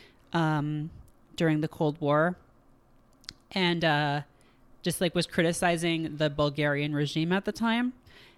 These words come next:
And at one point, and, or eventually, he was assassinated in London, um, by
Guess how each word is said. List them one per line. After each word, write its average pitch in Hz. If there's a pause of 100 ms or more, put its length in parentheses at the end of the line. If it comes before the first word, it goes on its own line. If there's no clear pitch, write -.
(240)
And 165
at 175
one 196
point, 208 (200)
and, 185 (180)
or 175
eventually, 247
he 180
was 165
assassinated 156
in 135
London, 139 (500)
um, 143 (400)
by 135